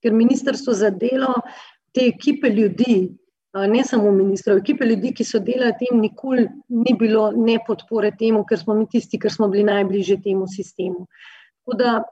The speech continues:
sem upala, da se bo spremenilo, pa se žal ni. In če pogledamo danes situacijo,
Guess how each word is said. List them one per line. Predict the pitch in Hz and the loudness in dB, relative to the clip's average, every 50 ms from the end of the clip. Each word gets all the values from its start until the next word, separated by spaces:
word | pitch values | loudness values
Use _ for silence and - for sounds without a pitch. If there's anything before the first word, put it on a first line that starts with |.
| _ _ _ _ | _ _ _ _
sem | - - - 233 233 262 | -10 -4 0 2 2 2
upala, | 285 277 - 247 233 214 | 0 0 0 0 0 0
da | 208 220 | 0 -2
se | 214 - - | -6 -6 -8
bo | 196 185 208 | -8 -8 -8
spremenilo, | - - - 208 208 214 220 226 247 254 247 233 208 | -10 -10 -8 -6 -4 -2 -2 -2 -2 0 0 0 0
pa | - 214 | -2 -4
se | - - 214 | -6 -6 -4
žal | 190 202 220 208 202 208 202 | -2 2 2 2 4 4 4
ni. | 196 190 185 180 185 - _ _ _ _ | 2 2 0 -2 -6 -12 _ _ _ _
In | 233 214 | -12 -8
če | - 220 185 | -6 -6 -4
pogledamo | 190 208 220 247 269 247 254 233 214 202 | -2 0 0 0 2 2 2 4 2 2
danes | 180 196 214 214 233 254 269 262 - - | 2 0 -2 -2 -2 -4 -6 -10 -14 -16
situacijo, | 269 240 - 254 262 262 254 240 - - 262 247 233 233 | -18 -12 -8 -6 -4 -4 -4 -8 -10 -8 -6 -4 -4 -4